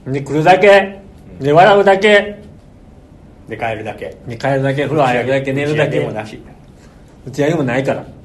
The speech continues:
Speaker 2: ないよ。
Speaker 1: はい。
Speaker 2: ない。帰り道に缶ビール飲むぐらいです。
Speaker 1: ちょっとみんなでね。
Speaker 2: <laughs> 歩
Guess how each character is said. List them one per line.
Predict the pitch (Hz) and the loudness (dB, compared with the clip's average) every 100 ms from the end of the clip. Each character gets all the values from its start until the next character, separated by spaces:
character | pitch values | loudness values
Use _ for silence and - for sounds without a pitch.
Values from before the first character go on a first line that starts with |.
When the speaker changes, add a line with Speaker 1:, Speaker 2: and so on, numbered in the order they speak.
| - | -12
Speaker 2:
な | 117 | -10
い | 107 | -8
よ。 | 104 - - - - | -12 -16 -20 -20 -20
Speaker 1:
は | - 104 | -12 -10
い。 | 107 - - - - - - | -10 -18 -20 -20 -20 -20 -20
Speaker 2:
な | |
い。 | 87 - - - - - - - | -20 -20 -20 -20 -20 -20 -18 -6
帰 | 139 135 | -4 -4
り | 117 - | -6 -12
道 | - | -18
に | 85 | -18
缶 | - 101 | -12 -12
ビ | 101 113 | -12 -14
ー | |
ル | - | -16
飲 | - | -18
む | 90 | -20
ぐ | 90 | -20
ら | |
い | - | -20
で | - | -20
す。 | - - - - - - - - - | -20 -20 -20 -20 -20 -20 -20 -20 -18
Speaker 1:
ち | 113 | -16
ょ | |
っ | |
と | 110 98 | -16 -16
み | 110 | -16
ん | |
な | 104 | -16
で | - - | -18 -20
ね。 | 127 - - - | -20 -20 -20 -20
Speaker 2:
<laughs> | - - - | -20 -14 -6
歩 | 135 | -4